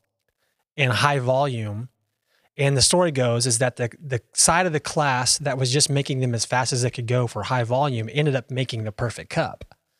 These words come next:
versus the team that just had all semester or all year long to be able to make one perfect cup. And I see that happen, for example, in, like, the forty-eight hour thing that we did. People may think, "Man, well, I had all the time in the world," or say you're gonna make a feature documentary of some sort.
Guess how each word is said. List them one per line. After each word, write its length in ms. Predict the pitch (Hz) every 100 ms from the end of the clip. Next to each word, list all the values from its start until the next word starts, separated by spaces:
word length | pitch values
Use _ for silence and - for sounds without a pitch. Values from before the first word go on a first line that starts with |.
| _ _
versus 720 | 127 139 147 - 120 117 113 - _ _ _
the 80 | 123
team 340 | - 143 127
that 80 | 117
just 160 | 123 -
had 360 | 127 117 117 - -
all 340 | 131 131 127
semester 800 | - 127 120 110 - 113 110 113
or 160 | 120
all 180 | 123 123
year 240 | 120 120 117
long 320 | 113 117 113
to 140 | 123
be 80 | 120
able 120 | 117
to 60 | 113
make 180 | 113 113
one 360 | 110 113 107
perfect 360 | - 113 78 -
cup. 360 | 147 101 - - - - - -
And 100 | 151
I 80 | 151
see 280 | 143 - 196
that 180 | 165 127
happen, 460 | - 127 127 131
for 140 | 131 131
example, 500 | 123 120 120 127 120
in, 120 | 117
like, 160 | 113 -
the 80 | 107
forty-eight 420 | - 143 123 117
hour 280 | 120 135 110
thing 200 | 113 110
that 140 | 107
we 100 | 110
did. 380 | 101 98 101 120 - - _ _ _
People 220 | 165 165
may 160 | 139 127
think, 300 | - 123 107
"Man, 240 | 156 147
well, 140 | 117 123
I 160 | 156
had 220 | 170 151 120
all 220 | 131 160
the 80 | 160
time 240 | 147 139
in 80 | 127
the 80 | 117
world," 380 | 135 175 123
or 180 | 110 123
say 160 | - 190
you're 140 | 185
gonna 100 | 160
make 180 | 147 131
a 40 |
feature 360 | 110 131 120 107
documentary 520 | 107 104 107 110 101
of 100 | 98
some 220 | - 110
sort. 340 | 104 69 69